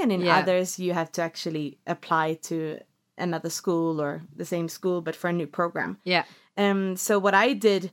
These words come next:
Speaker 1: I actually had a master's. In Scotland, you do get a master's, but it's a little bit of a,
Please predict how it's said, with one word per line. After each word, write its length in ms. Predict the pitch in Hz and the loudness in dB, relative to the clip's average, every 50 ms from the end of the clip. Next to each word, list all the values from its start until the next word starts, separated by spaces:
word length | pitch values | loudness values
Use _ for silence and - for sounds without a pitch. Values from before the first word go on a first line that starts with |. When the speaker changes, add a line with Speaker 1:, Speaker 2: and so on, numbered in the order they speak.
| _ _ _ _ _ _ _ _ _ _ _ _ _ _ _ _ _ - | _ _ _ _ _ _ _ _ _ _ _ _ _ _ _ _ _ 2
Speaker 1:
I 120 | 220 269 | 4 6
actually 380 | 311 277 - - - - 202 185 | 6 4 2 0 -2 0 0 0
had 380 | 175 - - - 254 247 262 254 | -2 -2 2 6 6 6 6 6
a 60 | 240 | 4
master's. 560 | 185 151 147 151 156 - - - - 180 175 | 2 2 0 -4 -4 -4 -2 0 0 2 4
In 100 | 196 196 | 2 2
Scotland, 580 | 196 - - - 247 - - - 247 233 233 214 | 2 4 4 4 4 4 4 4 4 4 4 4
you 80 | 196 185 | 2 0
do 300 | 151 196 233 247 247 208 | 0 2 2 4 4 4
get 220 | 180 220 190 180 | 4 2 2 4
a 60 | 175 | 2
master's, 720 | 175 170 165 156 156 156 - - - 175 165 170 175 170 165 | 0 0 0 -2 -2 -4 -6 -4 0 0 2 2 0 -2 0
but 160 | - 190 185 | 0 2 2
it's 180 | 190 190 - 220 | 2 0 0 2
a 20 | |
little 240 | 208 196 185 180 175 | 2 2 2 2 0
bit 140 | 170 180 175 | 0 -2 0
of 80 | 165 | 0
a, 240 | 170 165 165 170 170 | 0 0 0 -2 -4